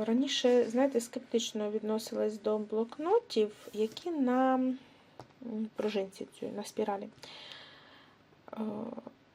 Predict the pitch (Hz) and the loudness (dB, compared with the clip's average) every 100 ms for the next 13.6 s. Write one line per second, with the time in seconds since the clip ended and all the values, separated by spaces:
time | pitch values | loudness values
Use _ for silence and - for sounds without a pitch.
0 | - 208 214 311 392 - - 226 - 226 | -6 0 4 6 6 2 -4 -4 2 2
1 | 214 220 233 254 - 359 392 370 370 - | 2 0 -4 -2 2 4 6 4 2 2
2 | 311 320 - - - - - 226 233 233 | 2 2 -6 -20 -20 -14 0 4 4 4
3 | 233 226 214 208 220 - 233 233 294 349 | 0 0 -4 -4 -6 -4 -6 6 6 6
4 | - 262 214 254 240 202 202 214 - 214 | 4 4 4 4 4 2 0 -6 -8 -8
5 | - - 202 202 226 226 208 208 254 320 | -6 -4 -2 0 4 6 4 0 -2 2
6 | 269 - 226 214 208 214 214 214 208 - | 0 0 -8 -6 -2 -2 -4 -6 -10 -8
7 | - 196 196 214 214 - _ 214 208 240 | -6 -6 -6 -10 -14 -18 _ -4 4 6
8 | 339 - - 269 269 - - - - - | 4 0 0 0 0 -8 -18 -18 -18 -20
9 | - - - - - 214 214 214 208 202 | -20 -20 -20 -20 -8 -4 0 0 -2 -6
10 | - _ - 214 233 240 196 196 190 190 | -14 _ -2 8 10 10 8 2 2 2
11 | 185 - - 277 311 - - 240 240 262 | 0 -2 -2 -2 -2 -6 2 4 6 4
12 | 269 277 277 262 254 262 254 262 - 240 | 4 2 4 4 4 4 4 2 2 0
13 | 233 233 233 233 240 240 | 2 2 0 2 2 2